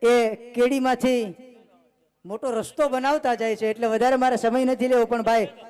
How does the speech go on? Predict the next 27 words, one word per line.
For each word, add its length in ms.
બ્રિજરાજભાઈ 540
સોલંકીને 440
વિનંતી 300
કરું 240
કે 80
આવો 260
અને 220
આ 180
પરિવારને 440
આશ્વાસન 460
સ્વરૂપે 300
અને 280
ઘનશ્યામભાઈને 680
પુષ્પ 300
શબ્દ 240
સ્વરૂપે 400
શ્રદ્ધાંજલિ 500
અર્પણ 240
કરે. 180
ભાઈ 240
બ્રિજરાજભાઈ 460
સોલંકી, 440
સમયની 380
મર્યાદા 400
સાથે 260
આપણે 220
સૌ 240